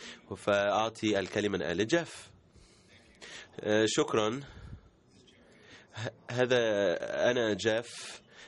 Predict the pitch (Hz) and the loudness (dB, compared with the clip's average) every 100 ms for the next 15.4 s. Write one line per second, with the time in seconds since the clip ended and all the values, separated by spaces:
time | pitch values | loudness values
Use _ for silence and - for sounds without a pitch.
0 | - 113 110 107 101 107 101 101 113 110 | -4 0 2 2 2 4 4 4 0 -2
1 | - 104 104 104 104 101 110 117 117 127 | -2 0 0 2 0 0 0 2 2 0
2 | - - - - - - - - - 95 | -4 -6 -6 -8 -18 -20 -20 -16 -4 0
3 | 104 110 104 98 95 90 90 - 104 107 | 2 2 2 2 2 2 -4 -8 -6 -2
4 | 113 104 95 95 101 110 123 151 - - | 0 0 0 -6 -4 -4 -4 -10 -16 -18
5 | - - - - - 104 113 113 110 - | -18 -20 -20 -18 -10 -4 0 0 -4 -12
6 | 98 - - - - 101 101 107 107 123 | -16 -16 -20 -8 -2 0 2 0 0 0
7 | 107 - 107 - 110 120 107 - 120 117 | -2 -2 -4 -2 -6 -6 -10 -2 0 0
8 | 120 131 117 107 90 - 131 135 117 104 | 0 0 2 0 0 2 4 4 4 2
9 | 110 123 120 117 107 98 101 113 113 107 | 2 2 2 0 0 -2 0 0 2 2
10 | 107 107 - - - 107 107 - 110 117 | 0 -2 -10 -20 -2 2 2 2 0 2
11 | 107 107 104 - 120 117 104 92 92 101 | 2 2 -2 0 2 4 4 2 2 0
12 | 95 - 107 101 92 - 95 98 104 110 | -2 0 0 2 -2 -4 -4 -2 0 0
13 | 117 113 - - - 104 101 110 113 107 | -2 -8 -18 -18 0 2 4 4 2 0
14 | 104 95 95 110 107 113 - 92 104 104 | 0 0 0 0 0 -2 -4 -2 0 0
15 | 98 110 101 | 0 0 0